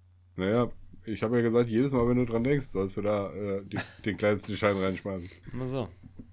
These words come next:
Speaker 2: Hm.
Speaker 1: Ja.
Speaker 2: Hm. Diggi, <clears throat> mal, mal jetzt
Speaker 1: What?
Speaker 2: weg von dem Espresso.
Speaker 1: Espresso.
Speaker 2: Ich, äh, ich bin jetzt in der zweiten Woche bei, im, am Intervallfasten.
Speaker 1: Hm.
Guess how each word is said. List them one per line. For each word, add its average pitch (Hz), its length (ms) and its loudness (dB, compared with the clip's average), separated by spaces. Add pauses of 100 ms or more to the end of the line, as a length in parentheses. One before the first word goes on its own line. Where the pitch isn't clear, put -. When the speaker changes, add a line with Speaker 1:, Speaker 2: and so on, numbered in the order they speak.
Speaker 2:
Hm. 107 140 -6
Speaker 1:
Ja. 214 220 4 (3000)
Speaker 2:
Hm. 117 100 -8 (1700)
Diggi, 156 300 2 (180)
<clears throat> 135 300 0 (280)
mal, 135 260 -8
mal 131 220 0
jetzt 107 100 -2
Speaker 1:
What? 95 80 4
Speaker 2:
weg 147 140 2
von 139 120 0
dem 135 160 -2
Espresso. 151 680 -2 (840)
Speaker 1:
Espresso. - 480 -4
Speaker 2:
Ich, 123 60 0
äh, 113 200 -2 (460)
ich - 80 -10
bin 139 120 0
jetzt 147 140 -2
in 139 60 -4
der 127 140 -2
zweiten 131 500 -2
Woche 139 300 -2
bei, 131 180 -2
im, 131 140 -8
am 113 160 -10
Intervallfasten. 147 1080 -4 (280)
Speaker 1:
Hm. 90 200 -6